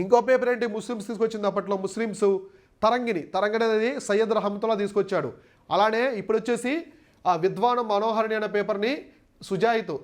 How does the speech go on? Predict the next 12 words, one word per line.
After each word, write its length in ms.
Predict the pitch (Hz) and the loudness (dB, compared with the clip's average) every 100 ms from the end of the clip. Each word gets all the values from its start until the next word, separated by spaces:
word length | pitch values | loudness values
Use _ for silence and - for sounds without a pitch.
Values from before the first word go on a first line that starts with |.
| - _ - | -12 _ -4
సుజాయిత్ 440 | 196 190 233 233 240 | 0 2 2 0 2
అలీ 120 | 202 220 | 2 2
ఖాన్ 140 | 226 208 | -2 -2
తీసుకొచ్చాడు 380 | 202 196 190 170 | -2 -2 -2 -4
అనమాట. 220 | 151 131 120 - - | -6 -10 -12 -14 -2
So 60 | 196 | 0
అర్థమైందా? 360 | 196 220 214 254 208 | 2 2 2 0 0
మూఢనమ్మకాల్ని 640 | 175 214 226 208 202 208 277 254 - | 0 0 0 0 0 0 -2 -8 -4
రూపుమాపడం 460 | 196 208 208 190 180 | -2 0 0 0 -2
కోసం. 200 | 165 156 120 - _ _ | -4 -6 -12 -18 _ _
నెక్స్ట్ 220 | 175 190 220 | -4 -2 0
చింతామణి. 500 | 226 208 247 233 180 | -2 2 2 2 -2